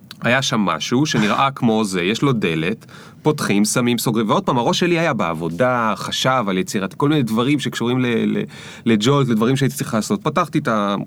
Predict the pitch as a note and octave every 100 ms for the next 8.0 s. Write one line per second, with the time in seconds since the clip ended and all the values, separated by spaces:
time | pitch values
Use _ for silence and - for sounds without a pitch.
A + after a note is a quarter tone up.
0 | - G#2+ G#2+ - G2+ G#2 A2 - - -
1 | B2 A#2+ G#2 F2+ - - D3 C#3 - G#2
2 | G2+ F#2+ F2 C3 A2+ F#2+ F2+ G2+ A2+ -
3 | G#2+ F#2 E2+ F2 E2+ - G#2+ G#2+ G#2+ G#2+
4 | - - - C3+ G#2+ G2 F#2+ G#2+ A#2+ C3+
5 | B2 - G#2+ A#2+ B2+ A#2+ A#2 F#2 F#2+ G#2
6 | G#2+ A2+ G2+ A#2+ F#2 - G#2+ - - -
7 | D#3+ - - - - A#2 A2+ A#2 G#2+ G#2